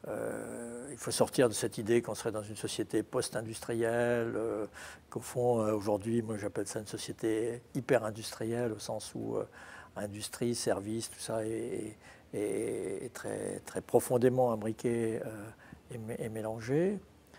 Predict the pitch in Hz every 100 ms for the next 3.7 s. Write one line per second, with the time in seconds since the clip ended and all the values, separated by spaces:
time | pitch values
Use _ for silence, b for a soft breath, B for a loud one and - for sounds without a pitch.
0 | B B B B B B 131 123 139 151
1 | 147 143 156 135 127 - 127 123 117 123
2 | 113 110 110 110 110 110 104 104 98 -
3 | - - - - - -